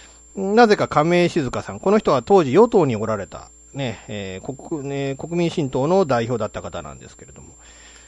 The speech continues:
うん、が、まあ、一緒になって石原都知事を担ごうとしてたっていう。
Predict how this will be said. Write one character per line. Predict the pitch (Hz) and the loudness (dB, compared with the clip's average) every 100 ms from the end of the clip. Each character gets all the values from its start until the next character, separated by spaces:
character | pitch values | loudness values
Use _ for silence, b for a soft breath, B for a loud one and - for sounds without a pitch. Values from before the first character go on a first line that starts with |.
| B 156 | B -6
う | |
ん、 | 147 147 143 143 147 170 | -4 -4 -6 -6 -6 0
が、 | 208 214 220 170 - - 131 | 4 6 4 0 -8 -16 -8
ま | 147 135 117 | -4 -2 -2
あ、 | |
一 | 113 | -4
緒 | 143 131 | -4 -4
に | |
な | 127 | -4
っ | - | -6
て | - 117 107 | -8 -6 -4
石 | 117 147 | -2 0
原 | 151 147 | 0 0
都 | 135 135 | 0 -4
知 | 147 123 | -4 -6
事 | 110 | -6
を | 98 | -8
担 | - - 147 | -8 -8 -2
ご | 156 | -2
う | 117 | -2
と | 98 | -6
し | - | -10
て | 104 | -12
た | 147 | -12
っ | - | -18
て | _ 80 | _ -18
い | |
う。 | 73 | -18